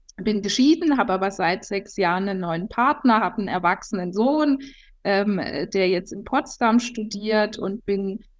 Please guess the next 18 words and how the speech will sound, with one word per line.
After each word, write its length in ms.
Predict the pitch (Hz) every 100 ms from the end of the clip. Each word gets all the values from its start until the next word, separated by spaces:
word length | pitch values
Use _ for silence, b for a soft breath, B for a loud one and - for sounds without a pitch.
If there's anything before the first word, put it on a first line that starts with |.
| _
beruflich, 800 | 220 202 247 254 247 233 233 -
äh, 160 | 190 196
Verwaltungsleiterin 1300 | 190 165 175 285 311 - 240 214 226 233 208 220 226
von 160 | 208
der 160 | 190 196
Reha-Klinik 720 | 208 - 233 226 214 202 -
für 100 | 202
krebskranke 640 | - 196 - - 175 -
Kinder. 480 | - 269 330 339 349
Die 140 | 240 220
ist 140 | 220
auch 220 | 165 233
hier 160 | 247 220
im 100 | 208
Schwarzwald 640 | - 185 202 - 196 190
noch 160 | 196 208
ein 80 | 220
bisschen, 560 | 214 214 - 190 196